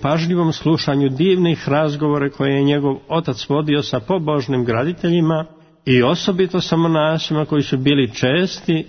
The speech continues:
i dragi gosti Nemanje. To je naravno imalo i presudan uticaj na njegovo konačno opredeljenje.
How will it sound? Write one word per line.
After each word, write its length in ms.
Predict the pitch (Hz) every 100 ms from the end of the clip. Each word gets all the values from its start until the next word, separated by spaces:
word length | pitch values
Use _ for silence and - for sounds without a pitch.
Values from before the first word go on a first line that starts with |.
| -
i 160 | 117
dragi 520 | 104 107 117 147 151
gosti 460 | 139 135 139 - 135
Nemanje. 440 | 123 117 98 90 87 - _ _ _ _ _ _ _
To 120 | - 143
je 120 | 131
naravno 460 | 127 135 160 156
imalo 300 | 151 147 143
i 80 | 127
presudan 520 | 110 175 - 190 175
uticaj 600 | 175 170 165 - 156 151 - -
na 120 | -
njegovo 440 | 104 127 160 165 151
konačno 580 | - 139 139 135 - 127
opredeljenje. 800 | 110 117 113 110 104 104 95